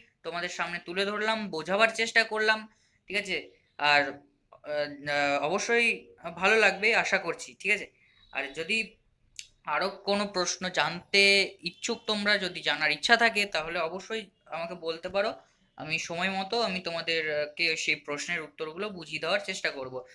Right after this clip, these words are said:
আর টেস্টের আগেই একটু প্রশ্নগুলো ভালো করে রিভিশন দেওয়ার চেষ্টা করো, ঠিক আছে? আর গৃহশিক্ষক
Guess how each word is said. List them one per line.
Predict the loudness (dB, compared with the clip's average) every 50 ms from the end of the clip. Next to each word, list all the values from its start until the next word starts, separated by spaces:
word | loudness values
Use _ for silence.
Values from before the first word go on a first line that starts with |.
| -20 -16 -8
আর | -2 -2 -2 0 2
টেস্টের | 0 0 0 0 2 4 6 6
আগেই | 6 4 4 2 0 0 0 -4 -8 -16 _ _ _ -14
একটু | -10 -10 -10 -10
প্রশ্নগুলো | -8 -10 -10 -8 -6 -8 -6 -2 0 -2 0
ভালো | 0 0 0 0 0
করে | 0 2 2 4 4 4
রিভিশন | 2 0 -2 -4 -2 -2 -2 0 0 0
দেওয়ার | 0 0 0 -2
চেষ্টা | -4 -8 -6 0 0 0
করো, | 0 0 -8 -10 -10 _ _ _ _ _ _ _ -10
ঠিক | -4 -4
আছে? | -2 0 0 -2 -2 -2 -6 -20 _ _ _ -10 -4
আর | -2 -2 -2 -2 -4
গৃহশিক্ষক | -6 -6 -2 -2 -2 -2 -4 -8 -8 -2 0 0 0